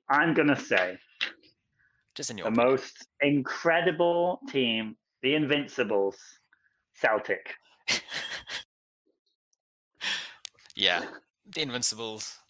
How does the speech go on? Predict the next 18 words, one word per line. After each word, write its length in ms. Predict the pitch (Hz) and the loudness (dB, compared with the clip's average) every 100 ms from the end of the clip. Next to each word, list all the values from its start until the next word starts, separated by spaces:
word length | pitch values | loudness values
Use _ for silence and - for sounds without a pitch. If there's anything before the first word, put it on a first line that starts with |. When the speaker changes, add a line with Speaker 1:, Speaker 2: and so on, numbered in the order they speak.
| - | -12
Speaker 2:
or 220 | 101 92 _ _ _ _ _ _ _ - | -10 -10 _ _ _ _ _ _ _ -20
the 80 | 82 | -14
most 360 | 80 98 - _ _ - | -8 -8 -8 _ _ -20
vinci-, 420 | - 110 - 107 - _ _ | -16 -8 -8 -8 -14 _ _
what's 160 | 120 | -8
the 60 | - | -4
opposite 280 | 117 - 127 | -2 -2 -6
of 60 | |
invincible? 540 | 107 107 123 - - - _ _ _ _ _ _ _ _ _ _ _ _ _ _ _ | -8 -10 -12 -12 -14 -20 _ _ _ _ _ _ _ _ _ _ _ _ _ _ _
The 160 | 104 113 | -12 -8
most 420 | 110 117 110 - | -2 -2 -2 -4
that. 380 | 110 104 85 - - _ 123 | -2 -2 -2 -8 -12 _ -4
Speaker 1:
Invincible. 960 | 151 165 147 165 160 - 113 98 90 _ _ _ - | -2 0 0 -2 -4 -4 -2 -2 -8 _ _ _ -10
Speaker 2:
That 260 | 113 110 - | -4 -4 -6
which 180 | 110 - | -10 -10
is 100 | 104 | -10
Arsenal, 520 | - 98 - 85 73 - _ _ - - | -8 -6 -6 -8 -16 -20 _ _ -20 -8
right? 320 | 101 110 | -6 -4